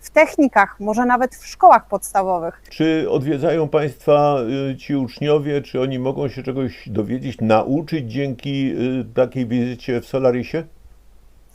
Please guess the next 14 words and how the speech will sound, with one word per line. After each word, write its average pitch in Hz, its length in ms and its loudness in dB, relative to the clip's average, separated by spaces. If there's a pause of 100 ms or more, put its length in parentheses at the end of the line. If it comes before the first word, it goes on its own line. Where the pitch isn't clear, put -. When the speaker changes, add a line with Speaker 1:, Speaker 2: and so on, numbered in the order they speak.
(340)
Speaker 1:
E, 247 240 2
tak, 240 280 4 (180)
niezmiernie 285 520 0
cieszymy 285 440 -4
się, 269 240 -4
że 254 300 2
od, 233 260 -4 (120)
e, 247 140 0
kilku 285 360 -6
lat 247 280 2
pomalutku 254 640 -2
uchylamy 262 680 0
coraz 294 440 -6
szerzej 277 560 -2